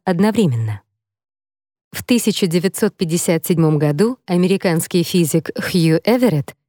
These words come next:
выразил несогласие с такой интерпретацией. Он считал, что волновая функция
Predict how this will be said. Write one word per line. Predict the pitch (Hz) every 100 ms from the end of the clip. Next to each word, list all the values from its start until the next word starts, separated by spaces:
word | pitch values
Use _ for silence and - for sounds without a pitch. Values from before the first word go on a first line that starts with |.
| -
выразил | 208 311 294 294 285
несогласие | 262 285 285 254 190 143 - 147
с | -
такой | 151 - 208
интерпретацией. | 226 185 196 240 240 147 - - 117 104 _ _ _ _ _ _ -
Он | 214 202
считал, | - 196 214 254 -
что | - - 190
волновая | 185 196 214 214 165 147
функция | - 285 320 - 151 127